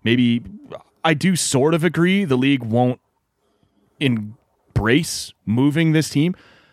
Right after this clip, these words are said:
But at some point, if he gives you Tkachuk at a reasonable, you know, pays him what he's supposed to, and it's reasonably long-term, and like you said, you have Batherson, you have what, at some point, it will come back to the fans. And I do wonder what the fans that say, "Never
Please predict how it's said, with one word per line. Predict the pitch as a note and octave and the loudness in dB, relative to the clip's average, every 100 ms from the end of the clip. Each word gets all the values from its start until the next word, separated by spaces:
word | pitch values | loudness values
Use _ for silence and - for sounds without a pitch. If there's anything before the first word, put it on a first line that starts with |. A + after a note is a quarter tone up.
| _ _ | _ _
But | - | 0
at | C#3+ | 0
some | - G#3 G#3 | 2 0 2
point, | C#3 B2 B2 - | 2 0 0 0
if | D3 | 0
he | C3 B2+ | 2 -2
gives | A2+ D3+ G3+ D3+ | 0 -2 -2 -2
you | D3 B2+ A2 G2+ - _ - | 0 2 2 -2 -10 _ -8
Tkachuk | A#2+ - F2 D2+ - - _ | -6 -2 -4 -4 -12 -20 _
at | A#2 G#2+ | -2 0
a | |
reasonable, | G2 A2+ G#2 A2 G2+ G#2 G2+ F#2+ E2+ | 0 0 0 -2 0 2 2 0 -4
you | - B2 | -2 0
know, | F2+ G#2+ | 0 -2
pays | - A#2+ A#2 | 0 0 2
him | A#2+ | 2
what | A2+ | 0
he's | A2 | -2
supposed | - G#2 G2 | 0 -2 2
to, | B2+ | 2
and | A2 | 2
it's | G2 | 0
reasonably | G2+ A2 A2+ G#2+ | 0 0 0 0
long-term, | A2 G#2 G#2 F#2 F2 G2+ - - | 2 0 0 -2 -4 -6 -10 -4
and | F#2 | -2
like | - | 0
you | A#2+ | -2
said, | A2 A2+ A2 | 0 0 0
you | |
have | G2 G#2+ | 0 2
Batherson, | G#2 G#2 G2+ - G2+ | 0 0 -2 -4 -4
you | E2+ | -4
have | - G#2+ A2 | 0 2 2
what, | A2 A2 - - _ | 0 -2 -4 -20 _
at | - | -8
some | - - G#3 G#3+ | -6 -2 0 0
point, | - F#3+ C3 D2+ - - _ _ _ _ _ - | 0 0 0 -2 -12 -20 _ _ _ _ _ -2
it | |
will | C3 D3 D#3+ | 2 2 0
come | E3 | 0
back | C3 C#3+ - | 2 2 0
to | |
the | C3+ | -4
fans. | - D#3+ D#3 | 0 2 2
And | C#3 | 2
I | C#3+ | 2
do | B2+ F3+ | 2 0
wonder | E3+ G3+ A#2+ | 0 0 0
what | A#2 A#2 D3 - | 0 0 -2 -2
the | C3+ | -2
fans | D3+ D3 C3 | 0 2 0
that | B2+ - | -2 0
say, | C3 | 0
"Never | A2+ A#2 A#2 C3 A2+ G2 C#2 | 2 0 2 2 2 -2 -4